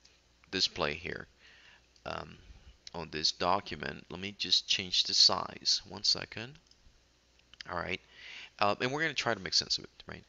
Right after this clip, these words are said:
The subject, uh, or pronoun is the first thing that we're gonna have in order to form sentences. So, for example,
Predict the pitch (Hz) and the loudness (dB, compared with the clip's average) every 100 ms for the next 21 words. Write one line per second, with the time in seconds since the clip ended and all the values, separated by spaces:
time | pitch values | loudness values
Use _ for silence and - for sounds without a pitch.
0 | - - - - - - - - 165 - | -20 -20 -20 -20 -12 4 6 8 6 4
1 | 147 - - 90 82 - 117 147 - - | 0 0 0 2 2 0 2 2 2 -2
2 | 120 110 80 80 85 87 87 - - 143 | 0 2 2 0 -4 -2 0 0 0 2
3 | 131 - 101 85 76 78 80 80 76 73 | 4 2 2 0 -4 -6 -8 -6 -4 -4
4 | 73 - _ _ - - _ _ _ - | -6 -10 _ _ -20 -20 _ _ _ -8
5 | 87 85 78 76 - - 78 73 - - | -6 -4 -6 -8 -6 -4 -4 -6 -10 -6
6 | 80 76 80 - 87 - - - - - | -6 -6 -6 -6 -6 -6 -8 -6 -4 -4
7 | - - - - - 82 78 90 85 87 | -8 -20 -20 -10 -2 -2 0 -2 0 0
8 | 80 85 | -2 -6